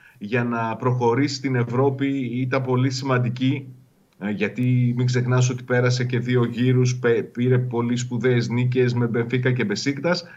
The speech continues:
αλλά νομίζω ότι όλη η κατάληξη της σεζόν ή της περσινής ήταν εκείνο το παιχνίδι του, του κυπέλου με τον Ολυμπιακό στο άκα.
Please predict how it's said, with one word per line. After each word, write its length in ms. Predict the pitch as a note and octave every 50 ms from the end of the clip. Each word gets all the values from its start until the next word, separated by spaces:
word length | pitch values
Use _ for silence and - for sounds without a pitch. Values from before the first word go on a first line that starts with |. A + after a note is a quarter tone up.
| - - - - -
αλλά 220 | - B2+ C#3 C#3+
νομίζω 400 | C#3 C#3 C#3 D3+ F3+ F#3+ F3+ G3
ότι 400 | F#3+ - E3+ E3+ D#3+ D#3 C#3+ G#2+ - - A#2
όλη 320 | C#3 D3+ E3+ F3+ F#3 F3+
η 40 | E3
κατάληξη 640 | - D3+ C3+ C3 E3 E3+ F3+ F3 E3+ - - C#3+ C3 - - _ _ - -
της 180 | - C3+ B2 B2
σεζόν 580 | B2+ C3+ B2+ B2 C#3 D#3+ E3+ E3+ D#3+ C#3+ B2+ -
ή 120 | A#2+ C3
της 180 | B2 - - -
περσινής 480 | - B2 A#2 B2 B2 B2+ D#3+ F#3+ F#3 -
ήταν 220 | - F3+ E3 D3+
εκείνο 280 | C3+ B2+ B2+ D#3 D3+ C#3
το 100 | C3+ B2+
παιχνίδι 360 | B2+ C#3+ B2+ C3+ C#3 C#3 C3
του, 440 | - C3 B2+ B2+ B2 B2 A#2+ A#2+ A#2+
του 80 | B2 A2+
κυπέλου 360 | - - - B2 A#2 A#2 A#2+
με 60 | A#2
τον 180 | G#2 A2+ G#2 G#2
Ολυμπιακό 520 | G2 G#2 G#2 G#2 G#2 G2+ G2 - A2+ A#2
στο 440 | A#2 A#2 - G#2+ G#2 G#2 G#2 G2+ G#2+ G#2+
άκα. 220 | G2 - - -